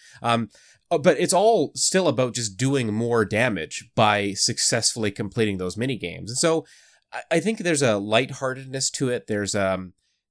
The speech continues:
it, it's keeping with the action feel of the Mario games. Like, I, I get that. I think it, thematically it works, but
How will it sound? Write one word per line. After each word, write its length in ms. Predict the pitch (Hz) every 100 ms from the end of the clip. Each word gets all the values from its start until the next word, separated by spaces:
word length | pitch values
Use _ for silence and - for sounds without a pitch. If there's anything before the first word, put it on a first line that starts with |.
| _ _ _ 147
it, 240 | 147 -
it's 280 | 143 143 -
keeping 600 | - - 185 190 196 185
with 280 | 139 135 -
the 500 | 120 110 107 101 - _ _
action 600 | 113 131 - - 151 139
feel 500 | - - 131 143 147
of 100 | 107
the 80 | 104
Mario 380 | 92 113 143 147
games. 340 | 156 160 160
Like, 140 | 117
I, 140 | 104 113
I 40 |
get 320 | 104 107 110
that. 240 | - 180 156
I 60 |
think 220 | 120 113 -
it, 200 | 107 -
thematically 680 | - 110 95 90 147 165 156
it 120 | 135
works, 480 | 139 160 - - - _ _ _ _
but 260 | 117 110